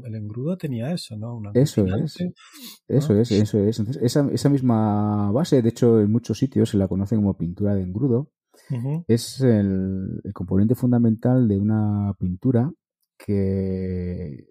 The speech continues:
Speaker 2: que es, de hecho, una pintura nacional sueca.
Speaker 1: Conocida también, ¿no? Bueno, no, no sé si es tan conocida, pero cuando ya estás un poquito en Europa, en Alemania, en la parte de, más nórdica, la pintura sueca es conocida, sobre todo porque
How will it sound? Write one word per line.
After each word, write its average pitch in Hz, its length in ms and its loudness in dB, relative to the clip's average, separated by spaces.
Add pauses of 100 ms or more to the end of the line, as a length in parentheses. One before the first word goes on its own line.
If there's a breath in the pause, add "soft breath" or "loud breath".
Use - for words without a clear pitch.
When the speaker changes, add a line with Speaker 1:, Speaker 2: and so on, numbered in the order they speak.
(180)
Speaker 2:
que 101 120 2
es, 107 120 0
de 113 100 4
hecho, 139 140 -2
una 123 240 2
pintura 101 460 0
nacional 113 560 0
sueca. - 460 -2 (960 loud breath)
Speaker 1:
Conocida 131 520 -2
también, 113 380 -6
¿no? 120 80 -4
Bueno, 123 200 -2
no, 143 160 -2
no 175 180 -2
sé 196 140 -6
si 180 140 -8
es - 160 -10
tan 156 260 -6
conocida, 113 600 -6
pero 110 440 -6
cuando 113 240 -4
ya 110 120 -6
estás - 260 -10
un 135 120 -8
poquito 127 340 -10
en 127 80 -8
Europa, 147 420 -6
en 123 80 -6
Alemania, 131 680 -6
en 117 60 -6
la 113 140 -6
parte 127 320 -10
de, 127 300 -10 (400 soft breath)
más 135 180 -4
nórdica, 180 800 -4 (460)
la 113 140 -10
pintura 123 300 -8
sueca 143 220 -8
es 156 60 -6
conocida, 127 460 -6
sobre 110 260 -10
todo 131 360 -6
porque 110 640 -10